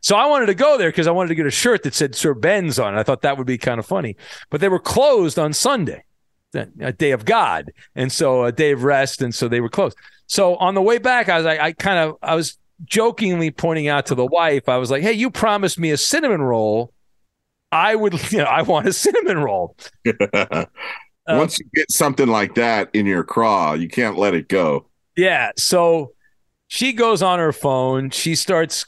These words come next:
Speaker 1: Googling bakeries, uh, in Minnesota, and she says, "I got one. We're gonna try this place out. It's a, it's a local mom and pop bakery." And, uh, so she types it into the,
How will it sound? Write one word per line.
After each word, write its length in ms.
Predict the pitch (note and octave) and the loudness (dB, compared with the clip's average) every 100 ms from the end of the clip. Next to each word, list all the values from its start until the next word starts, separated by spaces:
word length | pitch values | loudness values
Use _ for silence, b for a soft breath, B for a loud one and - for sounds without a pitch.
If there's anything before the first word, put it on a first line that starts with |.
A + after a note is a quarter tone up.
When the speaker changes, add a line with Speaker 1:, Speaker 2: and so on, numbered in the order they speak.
| - | -4
Speaker 1:
Googling 640 | E3 F#3+ E3+ E3+ D3+ B2+ | 0 0 0 0 -2 -2
bakeries, 800 | C#3+ D3 D3 D3 C#3 C3+ C3+ A2+ | 0 0 0 0 0 0 0 0
uh, 60 | B2 | 0
in 340 | B2 B2+ B2 | 0 -2 -2
Minnesota, 880 | C#3 C3+ B2 - A#2 A2+ A2+ A2+ A2+ - | 0 -2 -2 0 0 2 0 0 -2 -4
and 200 | A2 A#2 | -4 -4
she 320 | - C3+ C3 | -4 -4 -2
says, 300 | - D#3+ C#3+ | -2 0 0
"I 140 | D3+ | 0
got 260 | E3+ A#3+ B3 | 2 2 0
one. 160 | G2+ - _ _ _ _ _ - | -4 -12 _ _ _ _ _ -6
We're 160 | C3+ | -2
gonna 180 | F3 F#3 | 0 -2
try 280 | - F3 E3 | 0 0 2
this 140 | E3 | 0
place 300 | - F3+ D#3+ | -2 -2 0
out. 220 | B3 B3+ C#3 | 0 0 0
It's 100 | D3 | -2
a, 60 | |
it's 220 | C#3 C#3 | -4 -2
a 80 | C#3+ | -2
local 440 | B2+ C3+ D3 D3+ C#3 | 0 0 0 -2 0
mom 320 | C3 C3+ C#3 | 0 0 -2
and 140 | C3 | -4
pop 320 | - B2+ - | 0 0 0
bakery." 560 | A2+ A#2 A2+ D3+ G#2+ G#2+ B B B B _ A2+ | -2 -2 -2 -2 -2 -6 B B B B _ -6
And, 440 | A#2 A2+ A2+ A2+ | -4 -4 -4 -4
uh, 160 | A2 G#2+ | -2 -2
so 160 | - | -2
she 180 | B2 C3+ | -4 -4
types 400 | - C#3+ C#3+ - | -4 -2 -2 -2
it 100 | B2+ | -2
into 440 | B2 B2+ A#2 - A#2 | -2 -2 -4 -4 -4
the, 280 | G#2+ G#2 | -2 -4